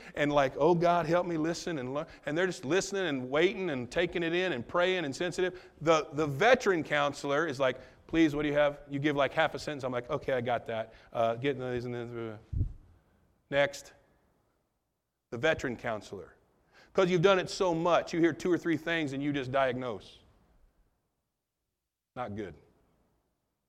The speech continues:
Not good. Every time someone walks in my office for ministry, for counsel, I am sitting there going,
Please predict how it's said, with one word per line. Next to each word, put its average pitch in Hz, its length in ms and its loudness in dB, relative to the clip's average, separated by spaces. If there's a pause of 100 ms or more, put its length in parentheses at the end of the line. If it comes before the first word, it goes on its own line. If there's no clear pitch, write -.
(720)
Not 139 220 2
good. 110 220 -2
Every 180 220 2
time 185 220 2
someone 170 400 -2
walks 160 280 4
in 160 100 -2
my 143 200 -2
office 127 640 -4 (340)
for - 200 0
ministry, 190 800 0 (180)
for - 120 -8
counsel, 185 800 -2 (1040)
I 175 180 4
am 151 140 0
sitting 156 260 0
there 147 140 2
going, 131 360 -2